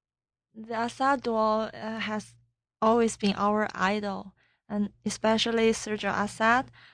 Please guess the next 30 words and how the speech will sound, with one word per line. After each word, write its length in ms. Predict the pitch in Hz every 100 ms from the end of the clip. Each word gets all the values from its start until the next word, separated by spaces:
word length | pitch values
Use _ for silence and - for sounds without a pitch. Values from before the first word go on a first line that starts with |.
| _ _ _
We 120 | 226
love 360 | 233 233 247 247
his 240 | - 220
compositions. 840 | - 214 214 233 233 208 196 196 - _ _ _ _ _ _
So 300 | - - 220
when 280 | 214 220 196 -
Maestro 400 | 220 226 - 226
Barreto 720 | 214 214 233 247 233 214 202
suggested 720 | - 202 208 220 - 214 208
that 300 | - 190 170 -
we 160 | 185 196
do 260 | - 202
a 100 | 185
recording 680 | 165 - 226 226 220 190 202 - - _
of, 300 | 208 202 - - _
uh, 280 | 117 170 180 - -
Brazilian 540 | 180 175 208 220 220
music, 600 | 226 254 226 196 - - _ _ _ _ _ _ _ _ _ 220
we 120 | 220
asked 400 | 190 208 - -
Sergio 480 | - 214 220 214 202
Assad 360 | - 233 233
to 120 | - 208
write 260 | 208 214
us 240 | 214 208 -
a 60 |
piece 520 | - - 220 214 202 -
for 340 | - - 208
this 360 | 196 202 - 208
recording. 560 | - - 214 202 196